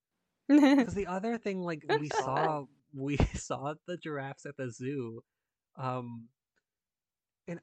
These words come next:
Speaker 2: I don't think they were that, like, weird enough to warrant them being banished from the demon realm, where we've literally seen far weirder. <laughs>
Speaker 1: I'm thinking back to the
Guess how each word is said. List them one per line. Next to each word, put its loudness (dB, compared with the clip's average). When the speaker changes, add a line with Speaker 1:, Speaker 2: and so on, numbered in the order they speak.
Speaker 2:
I -6
don't -4
think -6
they -4
were -2
that, -4
like, -10
weird -4
enough -2
to -10
warrant -6
them -8
being -10
banished -12
from -12
the -10
demon -8
realm, -8
where -8
we've -10
literally -8
seen -12
far 0
weirder. -8
<laughs> -8
Speaker 1:
I'm 2
thinking 0
back 0
to 0
the 0